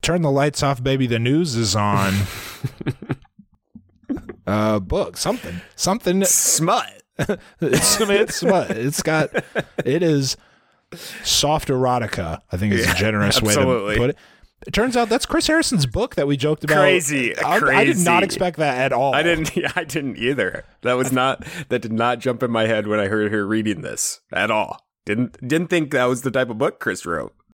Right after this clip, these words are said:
Speaker 1: I don't read a lot of romance fiction. I don't know. I just didn't expect, uh,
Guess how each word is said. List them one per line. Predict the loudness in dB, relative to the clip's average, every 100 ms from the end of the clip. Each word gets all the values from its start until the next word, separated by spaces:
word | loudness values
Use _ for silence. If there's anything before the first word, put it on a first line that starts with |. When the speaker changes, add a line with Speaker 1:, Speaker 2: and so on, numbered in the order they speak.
| _ _ _ _ _ _ _ -2
Speaker 1:
I |
don't | 0 2
read | 2
a | 2
lot | 2
of | 0
romance | 0 2 2 0 0
fiction. | -2 0 0 0 -2 -8 -20 -20 _ _ _ _ _ _ _ _ _ _ _ _ _ _ _ _ _ -2
I | 2
don't | 2
know. | 2 2
I | 2
just | 0 0
didn't | 0 2 0
expect, | 0 -2 -2 -2 -2
uh, | 0 2 2 2 2 2